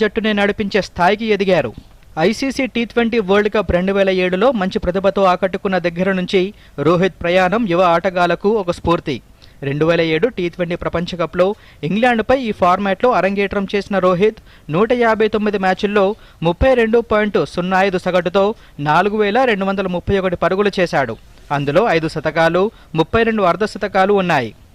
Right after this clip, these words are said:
కాగా ఈ టీ ట్వంటీ ఫార్మాట్లో ఐదు సెంచరీలు బాదిన బ్యాటర్ రోహిత్ శర్మ అంతర్జాతీయ టీ ట్వంటీలో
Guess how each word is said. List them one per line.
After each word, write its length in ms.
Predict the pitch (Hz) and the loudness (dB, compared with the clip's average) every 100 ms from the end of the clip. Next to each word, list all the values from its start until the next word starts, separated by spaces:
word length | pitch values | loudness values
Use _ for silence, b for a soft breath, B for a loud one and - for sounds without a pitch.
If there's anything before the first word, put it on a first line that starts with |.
| - - | -20 -4
కాగా 320 | 175 160 180 262 226 | 2 2 2 0 -2
ఈ 40 | - | -4
టీ 120 | 214 | -6
ట్వంటీ 320 | 214 226 226 | -2 -2 -2
ఫార్మాట్లో 640 | 226 196 196 190 185 240 - 160 | 0 2 2 0 0 0 2 -2
ఐదు 100 | 170 180 | -2 -6
సెంచరీలు 420 | 175 208 208 202 | -4 -2 0 0
బాదిన 340 | 196 190 185 | 0 0 -2
బ్యాటర్ 400 | 175 165 165 160 151 | 0 0 0 0 0
రోహిత్ 280 | 160 175 | -2 -2
శర్మ 200 | 175 175 170 175 B B B 143 | -2 0 0 -2 B B B -4
అంతర్జాతీయ 640 | 233 254 220 240 226 233 | 0 -2 2 0 2 -2
టీ 200 | 196 202 202 | -2 -8 -6
ట్వంటీలో 580 | 202 190 202 208 202 | -6 -4 -2 0 0